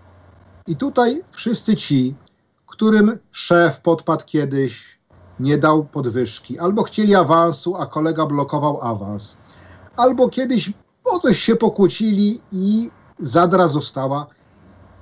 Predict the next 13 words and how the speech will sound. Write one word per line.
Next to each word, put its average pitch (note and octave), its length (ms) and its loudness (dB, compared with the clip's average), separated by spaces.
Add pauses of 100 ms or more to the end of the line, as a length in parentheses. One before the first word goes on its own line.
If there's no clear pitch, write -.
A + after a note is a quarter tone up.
(160)
zyskali G3 600 -2
okazję F#3+ 520 0
do D#3 120 2
tego, E3+ 280 0
żeby C#3+ 240 0
nareszcie E3 760 0 (440)
wyrównać C#3 640 2
rachunki. B2 680 -4 (400)
Trzeba A3+ 300 2
było F#3 220 4
tylko D#3+ 280 -2
syjonistę D3+ 580 2
zdemaskować. C3 1000 -2